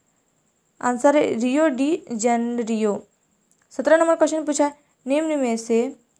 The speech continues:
भारत के किस राज्यों में खनिजों और कोयले के प्रचुर भंडार हैं?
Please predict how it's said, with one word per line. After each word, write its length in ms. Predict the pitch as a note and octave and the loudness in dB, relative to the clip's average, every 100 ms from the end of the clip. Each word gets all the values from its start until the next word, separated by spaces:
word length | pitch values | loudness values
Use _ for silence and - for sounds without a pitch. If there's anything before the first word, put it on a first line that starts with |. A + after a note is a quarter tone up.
| _ _ _ A3 | _ _ _ -8
भारत 560 | A3 A3+ A#3 C4 D4 | 2 6 6 6 2
के 120 | C4+ C4 | -2 -6
किस 320 | - D4 C#4 | -4 -4 0
राज्यों 460 | A#3+ A3 G#3 B3+ | 4 4 2 -2
में 160 | C4 B3+ - | -2 -4 -8
खनिजों 540 | - A#3 A#3+ A3+ C4+ B3+ - _ _ _ _ _ _ _ | -6 -4 -4 0 2 2 -4 _ _ _ _ _ _ _
और 320 | A3+ A3+ A3 G#3 | 0 2 2 0
कोयले 600 | - A#3+ A#3+ A#3+ C4+ C#4+ | -6 0 0 2 0 0
के 180 | - | -4
प्रचुर 500 | A#3+ A#3+ A3+ A3+ C4 | -2 2 2 2 -2
भंडार 420 | A#3+ B3 G#3 G3+ G#3 | 0 -2 2 2 2
हैं? 220 | F#3+ | -4